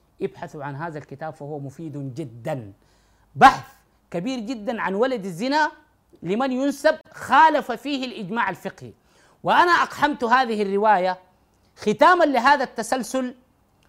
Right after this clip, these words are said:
بغية أمر واحد، وهو كي تعلموا أن اقتطاع بعض النصوص النبوية من سياق القصة التاريخية التي قيلت آنذاك قد تقلب ال-، تقلب المعنى رأسًا على عقب.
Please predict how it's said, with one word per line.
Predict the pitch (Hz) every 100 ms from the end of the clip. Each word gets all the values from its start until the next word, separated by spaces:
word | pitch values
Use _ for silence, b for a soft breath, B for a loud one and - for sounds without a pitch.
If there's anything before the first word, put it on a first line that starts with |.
| _
بغية | 175 262 254 220 -
أمر | 226 196
واحد، | 170 180 165 - - _ _ _ _
وهو | 170 196 285 320 330 - -
كي | - 220
تعلموا | 208 294 247 240 196 175 180 262
أن | 269 208 143 104 _ _ _ _ 202
اقتطاع | - - 208 196 311 339
بعض | 254 285 262 240
النصوص | 220 214 - 262 226
النبوية | 196 180 196 214 160 117 b b b
من | 180
سياق | 180 202 247 320 262
القصة | 220 277 269 -
التاريخية | - 196 185 190 254 247
التي | 214 269 240
قيلت | 226 - 339 302 254 - -
آنذاك | 277 247 214 240 247 240 _ _ _ _ _
قد | 180 170 _
تقلب | 233 - 185 151
ال-، | 147 - -
تقلب | 214 208 170
المعنى | 156 170 185 180 151 151
رأسًا | - - 160
على | 113 107
عقب. | 101 _